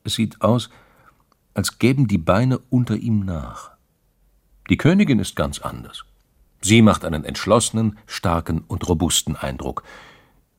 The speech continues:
Sie hat eine sehr ungezwungene Art und ist ohne Hemmungen. Sie spricht lebhaft und geistreich, aber auch sehr schnell. Sie ist weder hübsch noch hässlich. Sie ist mittelgroß,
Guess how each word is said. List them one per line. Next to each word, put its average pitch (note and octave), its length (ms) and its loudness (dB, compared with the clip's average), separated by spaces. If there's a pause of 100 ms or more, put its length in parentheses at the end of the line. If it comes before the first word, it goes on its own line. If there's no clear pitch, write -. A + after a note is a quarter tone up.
(120)
Sie G#2+ 220 2
hat B2 140 0
eine A#2+ 160 2
sehr G2 340 2
ungezwungene A2+ 680 2
Art D3 240 -4
und A2+ 140 -4
ist - 380 -10
ohne A2 240 0
Hemmungen. C#2+ 420 -10 (640)
Sie - 80 -4
spricht - 460 -2
lebhaft B2+ 580 2
und C#2 140 -6
geistreich, G#2+ 580 -4 (320)
aber F#2+ 180 -6
auch G#2 100 -8
sehr A2+ 180 -2
schnell. D#2+ 380 -4 (800)
Sie G#2 120 0
ist - 300 -4 (580)
weder G2 460 -4
hübsch - 300 -6
noch - 240 -10
hässlich. - 600 -16
Sie E2+ 140 -6
ist - 300 -10
mittelgroß, F#2 720 0